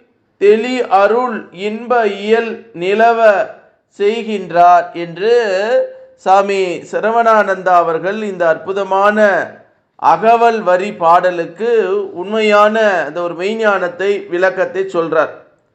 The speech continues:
"எவ்வகை உயிர்களும் இன்புற ஆங்கே, அவ்வகை திரட்டும் அருட்பெரும் ஜோதி" என்று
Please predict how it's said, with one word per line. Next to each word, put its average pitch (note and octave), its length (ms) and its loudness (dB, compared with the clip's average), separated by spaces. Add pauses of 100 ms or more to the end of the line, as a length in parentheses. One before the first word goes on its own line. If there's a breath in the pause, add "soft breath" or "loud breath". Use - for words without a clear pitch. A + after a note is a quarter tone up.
(520)
"எவ்வகை A3+ 800 0
உயிர்களும் F#3+ 1200 -8 (440)
இன்புற A3 640 0 (1900)
ஆங்கே, G3 720 2
அவ்வகை A3+ 720 2 (2500)
திரட்டும் A3 720 2
அருட்பெரும் G#3+ 800 0
ஜோதி" F#3+ 1040 -4
என்று F3 420 0